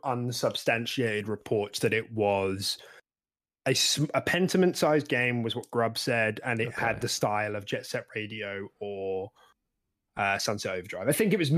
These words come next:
Speaker 1: mentioned that it was a rhythm game somewhere as well, I think, but
Speaker 2: Okay.
Speaker 1: that was kind of all we knew.
Speaker 2: Yeah, yeah. So I, I just think it's pretty cool that, you know, they managed to keep the whole thing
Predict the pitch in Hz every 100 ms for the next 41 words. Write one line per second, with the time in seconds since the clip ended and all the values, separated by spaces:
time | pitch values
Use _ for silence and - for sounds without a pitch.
0 | 151 151 143 131 113 117 120 117 117 117
1 | 113 113 110 123 113 104 107 107 95 95
2 | - 92 92 - - 131 190 156 - 175
3 | 143 123 110 98 82 - _ _ _ _
4 | 104 95 90 95 - - 101 101 - -
5 | 123 127 135 - - 147 190 220 156 -
6 | 117 - 117 110 107 104 113 107 104 104
7 | 110 104 - 107 107 117 - 104 104 101
8 | 104 101 104 104